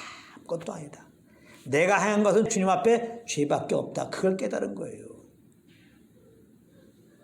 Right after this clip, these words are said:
나는 본래 그러므로 죽어 마땅한 존재임을 알았기 때문입니다.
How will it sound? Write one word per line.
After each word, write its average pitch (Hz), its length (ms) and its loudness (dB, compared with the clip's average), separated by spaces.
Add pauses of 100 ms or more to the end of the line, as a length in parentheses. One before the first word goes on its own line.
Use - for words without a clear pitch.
(880)
나는 123 320 2
본래 117 440 0
그러므로 254 420 6
죽어 254 260 4
마땅한 240 460 4
존재임을 214 840 4
알았기 - 340 -8
때문입니다. 104 540 -10